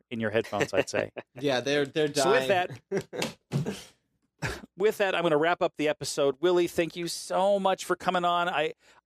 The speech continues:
Speaker 1: graciously appreciate that you have a differing perspective. I think that yours is a common voice among a number of people in the community.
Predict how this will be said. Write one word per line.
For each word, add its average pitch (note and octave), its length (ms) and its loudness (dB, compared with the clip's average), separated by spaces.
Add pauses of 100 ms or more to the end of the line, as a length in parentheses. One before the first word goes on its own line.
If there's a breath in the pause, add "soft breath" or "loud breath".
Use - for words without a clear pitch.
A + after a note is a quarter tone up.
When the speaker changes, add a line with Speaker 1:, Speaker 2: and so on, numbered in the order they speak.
(180)
Speaker 1:
graciously F3 920 0
appreciate C#3 760 0
that C3 200 0
you C#3 140 -2
have B2+ 340 2
a A#2+ 80 2
differing C3+ 440 0
perspective. B2 640 0
I A#2+ 80 4
think E3 280 -4 (400 loud breath)
that D3 260 0
yours D#3 340 4
is C3+ 120 -2
a B2 100 2
common D3+ 480 0
voice C3+ 360 4
among B2+ 340 2
a B2 60 0
number C#3 500 2
of - 140 0
people C3 340 2
in B2+ 80 2
the A#2+ 80 0
community. A2+ 680 0